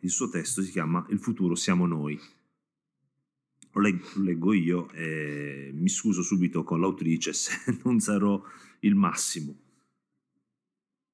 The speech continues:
I ragazzi ricoverati per mesi durante le noiose giornate trascorse a letto pensavano alla difficile situazione che stavano vivendo,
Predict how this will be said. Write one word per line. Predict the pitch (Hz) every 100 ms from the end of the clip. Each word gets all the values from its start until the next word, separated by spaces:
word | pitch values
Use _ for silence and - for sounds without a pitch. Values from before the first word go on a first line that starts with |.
| _ _ _ _ _ _ _ _ _ _ _ _ _ _ -
I | 113
ragazzi | 113 147 147 -
ricoverati | 107 104 98 87 92 92 92
per | - 90
mesi | 82 80 76 - 80
durante | 76 98 101 101
le | 87
noiose | 85 90 104 95
giornate | 80 82 98 92 87
trascorse | 87 - - 92 -
a | 87
letto | 82 80 - _ 92 - - _
pensavano | 120 120 - 92 80 92
alla | 98 98
difficile | 101 - 110 - 87
situazione | 80 85 95 - - 82 80 80
che | 85
stavano | - 87 80 80
vivendo, | 78 73 71 69 69